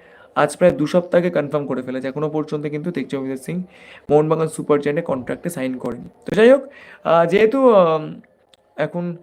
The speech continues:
শুরু হয়ে যাবে প্রি সিজন, সমস্ত টিমগুলোর ক্ষেত্রেই খুব তাড়াতাড়ি শুরু হয়ে যাবে এবং এফসি গোয়া, আহ, জয়গুপ্তার যে ক্লাব এই মুহূর্তে রয়েছে, কারণ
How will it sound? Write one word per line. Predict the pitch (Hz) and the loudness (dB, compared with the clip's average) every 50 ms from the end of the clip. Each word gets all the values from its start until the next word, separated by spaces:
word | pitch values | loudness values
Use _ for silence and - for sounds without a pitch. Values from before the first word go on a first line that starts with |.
| - _ - - _ _ - | -20 _ -20 -20 _ _ -16
শুরু | - - 180 202 208 | -8 -6 -4 -2 2
হয়ে | 190 202 190 196 | 2 2 2 4
যাবে | 190 180 160 170 185 | 4 4 4 4 2
প্রি | 175 - 156 151 | -2 0 -2 -2
সিজন, | 151 160 156 151 170 175 185 | -2 -2 -6 -6 -6 -6 -6
সমস্ত | 180 - - - 139 147 160 156 - - | -8 -12 -12 -10 -6 -6 -6 -6 -6 -8
টিমগুলোর | - - 147 143 143 143 147 147 143 | -6 -6 -6 -8 -4 -2 -2 -2 -2
ক্ষেত্রেই | 143 147 139 - - 156 | -2 -6 -6 -4 -4 -6
খুব | 147 156 147 147 | -4 -4 -6 -4
তাড়াতাড়ি | - 123 123 - 131 139 | -4 -6 -6 -6 -8 -8
শুরু | 135 - 131 131 127 | -6 -6 -4 -4 -4
হয়ে | 131 131 127 | -6 -8 -8
যাবে | 131 131 127 143 147 - - - - - - - - - | -6 -8 -8 -8 -10 -14 -18 -20 -20 -20 -20 -18 -8 -4
এবং | 139 143 - - | -2 -2 0 0
এফসি | 147 160 - - - 185 | 0 -2 -2 -2 -4 0
গোয়া, | 151 147 147 - | 2 2 2 2
আহ, | - - - _ _ _ - - 135 131 127 131 131 127 127 131 - - - 123 | 0 -8 -20 _ _ _ -12 -8 -6 -4 -4 -4 -4 -6 -8 -10 -16 -14 -8 -2
জয়গুপ্তার | 139 135 135 127 135 127 - - 139 135 135 131 - - - - _ _ _ - | 0 0 0 0 -4 -8 -6 -2 -2 -2 -2 -2 -8 -20 -20 -20 _ _ _ -10
যে | - 131 131 127 127 127 127 | -4 -2 -2 -2 -2 -4 -6
ক্লাব | - 139 135 143 165 - - | -4 -2 -2 -2 -2 -4 -8
এই | - 135 131 | -8 -8 -6
মুহূর্তে | 127 131 131 131 127 - 135 127 - - - 135 | -6 -6 -8 -8 -8 -8 -10 -10 -10 -12 -10 -8
রয়েছে, | 127 127 127 127 - | -6 -6 -6 -6 -6
কারণ | - - - - | -6 -4 -6 -6